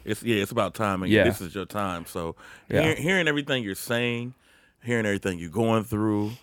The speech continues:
Speaker 1: you know, the trials and tribulations, you know, on your, your health, your
Speaker 2: Yeah.
Speaker 1: weight, you know, your comedy, your businesses, it, it lets me know that, you know, we all struggle in life,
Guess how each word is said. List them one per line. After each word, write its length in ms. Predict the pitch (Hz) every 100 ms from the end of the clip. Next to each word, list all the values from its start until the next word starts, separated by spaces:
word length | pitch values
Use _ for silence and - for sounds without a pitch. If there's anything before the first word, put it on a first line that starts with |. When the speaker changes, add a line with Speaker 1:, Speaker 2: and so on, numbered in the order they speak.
| - _
Speaker 1:
you 100 | - 98
know, 340 | 85 80 82
the 80 | 87
trials 280 | - 107 101
and 80 |
tribulations, 720 | 95 104 92 95 98 - 98 95
you 60 |
know, 160 | 90 87
on 240 | 92 95
your, 240 | 101 101 95
your 180 | 92 95
health, 360 | 104 101 104
your 160 | 90 82
Speaker 2:
Yeah. 180 | 117 98
Speaker 1:
weight, 280 | 98 95 - - - - -
you 100 | 90
know, 140 | 82
your 160 | 80 78
comedy, 760 | - 110 110 104 104 101 101 95
your 120 | 90
businesses, 680 | 95 113 123 110 120 110 - - - _ _
it, 60 |
it 280 | 92 90 110
lets 280 | 110 120 -
me 140 | 113 107
know 320 | 110 110 107
that, 360 | 95 87 85 -
you 120 | 101
know, 200 | 92 82
we 160 | 98
all 260 | 92 104 107
struggle 480 | - - 113 104 90
in 100 | 85
life, 360 | 98 98 87